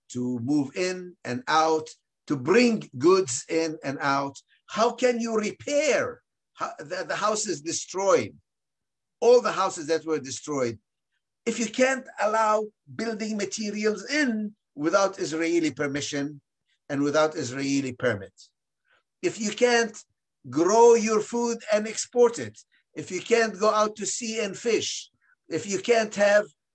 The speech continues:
fuel for your generators, for your electricity, if you can't have clean water and sewage, if you can't have your hospitals working without Israel controlling everything that's happened, we must lift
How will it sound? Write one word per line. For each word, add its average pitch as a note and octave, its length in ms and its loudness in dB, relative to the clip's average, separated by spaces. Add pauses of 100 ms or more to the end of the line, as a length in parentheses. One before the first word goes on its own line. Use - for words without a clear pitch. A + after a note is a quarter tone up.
(400)
fuel A#3+ 580 -2
for A3 300 -2
your G#3+ 240 0
generators, G#3+ 800 -4
for G#3 180 -6
your G#3 220 -4
electricity, F#3+ 840 -6 (420)
if F3 140 -4
you G3+ 100 -6
can't A3+ 320 0
have G#3 260 0
clean G#3+ 380 -6
water G#3 540 0
and E3 100 -4
sewage, G3 540 -4 (300)
if E3 160 -4
you F#3+ 160 -6
can't A3 340 -2
have G3+ 300 4
your G3 200 -4
hospitals F#3 720 -4
working G3 560 -4 (300)
without E3 580 2 (100)
Israel E3 500 2
controlling E3 920 -4 (280)
everything D3+ 460 -2
that's C#3 240 -4
happened, A#2 300 -4 (180)
we E3 240 -4
must F#3+ 500 0 (360)
lift E3+ 360 -2